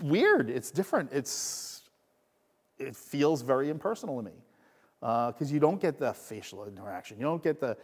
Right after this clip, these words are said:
expressions, you don't get the, the comedic elements that are there. It's just words on a page. And it just, again, shows that we're built for community. But anyways, personal growth plan. Let's get focused here, Dave. Develop the inward,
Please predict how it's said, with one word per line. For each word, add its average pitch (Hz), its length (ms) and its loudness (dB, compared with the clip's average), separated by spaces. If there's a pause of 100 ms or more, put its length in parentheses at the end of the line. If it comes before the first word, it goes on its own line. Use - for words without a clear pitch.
(140)
expressions, 117 580 -8
you 131 80 -8
don't 165 200 -4
get 165 260 2
the, 139 300 4
the 131 100 -2
comedic 147 580 -2
elements 135 440 -2
that 123 120 -4
are 120 100 -2
there. 123 280 0
It's 110 180 -10
just 127 220 -8
words 131 340 -4
on 139 80 -8
a 139 60 -10
page. - 460 -14 (840)
And 120 400 -4
it 135 180 -2
just, 135 220 -6
again, 139 300 2
shows 135 240 -4
that 131 80 -2
we're 123 120 -4
built 139 220 0
for 127 140 -8
community. 127 520 -8 (840)
But 220 120 6
anyways, 156 300 4
personal 185 400 4
growth 135 220 8
plan. 110 240 -6
Let's 131 200 -6
get 123 160 -2
focused 107 360 -12
here, 101 120 -10
Dave. 104 260 -12 (680)
Develop 175 800 12
the 170 200 4
inward, 135 640 4